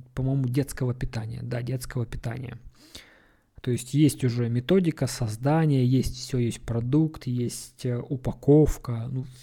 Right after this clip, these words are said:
все уже есть, да, только нужно определиться, какой вид этого питания продавать для китайцев, что они будут покупать,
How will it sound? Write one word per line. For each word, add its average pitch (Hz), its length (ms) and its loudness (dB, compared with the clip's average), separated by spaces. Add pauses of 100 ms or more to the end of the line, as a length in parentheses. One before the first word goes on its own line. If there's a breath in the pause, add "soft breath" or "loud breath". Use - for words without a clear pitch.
все - 180 0
уже 127 240 4
есть, 123 380 2
да, 143 240 0
только - 300 2
нужно 135 320 6
определиться, 131 580 -2
какой 131 500 2
вид 127 400 0 (480 loud breath)
этого 123 300 -2
питания 160 520 0
продавать 127 540 0
для 123 140 0
китайцев, 123 720 -6
что - 340 0
они 135 300 4
будут 127 420 -2
покупать, - 760 -2